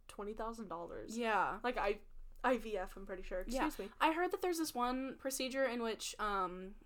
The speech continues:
Speaker 2: uh, a donor fertilize-, fertilizes an egg, and then you take the egg
Speaker 1: And you
Speaker 2: from
Speaker 1: put it in the
Speaker 2: from one
Speaker 1: burner?
Speaker 2: woman and you put it in the other. So you, it'll technically be, be both your D N A, which I would like to do.
Speaker 1: I don't know if that would be, but that's the one that's twenty thousand dollars.
Speaker 2: Really?
Speaker 1: Yeah.
Speaker 2: I gotta get rich
Speaker 1: Hopefully,
Speaker 2: now.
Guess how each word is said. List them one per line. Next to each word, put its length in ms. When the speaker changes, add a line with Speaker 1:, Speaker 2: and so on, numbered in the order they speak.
Speaker 2:
uh, 580
a 80
donor 380
fertilize-, 500
fertilizes 520
an 100
egg, 300
and 120
then 120
you 100
take 300
the 120
egg 360
Speaker 1:
And 100
you 60
Speaker 2:
from 80
Speaker 1:
put 140
it 100
in 140
the 260
Speaker 2:
from 220
one 160
Speaker 1:
burner? 100
Speaker 2:
woman 180
and 100
you 60
put 160
it 80
in 60
the 100
other. 380
So 140
you, 240
it'll 200
technically 440
be, 120
be 120
both 240
your 140
D 160
N 80
A, 300
which 160
I 60
would 160
like 240
to 100
do. 80
Speaker 1:
I 40
don't 200
know 220
if 140
that 120
would 160
be, 80
but 260
that's 220
the 80
one 140
that's 160
twenty 240
thousand 300
dollars. 320
Speaker 2:
Really? 500
Speaker 1:
Yeah. 380
Speaker 2:
I 100
gotta 220
get 200
rich 120
Speaker 1:
Hopefully, 420
Speaker 2:
now. 60